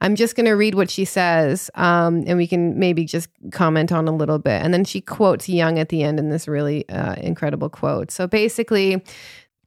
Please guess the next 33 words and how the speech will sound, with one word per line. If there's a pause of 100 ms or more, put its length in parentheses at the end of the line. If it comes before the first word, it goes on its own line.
(440)
and
these
are
Jessica
Davidson's (340)
words,
not
mine.
And
she
says,
"The
age
of
Pisces
runs
from
roughly
fifty
B
C
E
to
twenty-one
hundred.
So
we're
currently
in
the
transition
between
ages.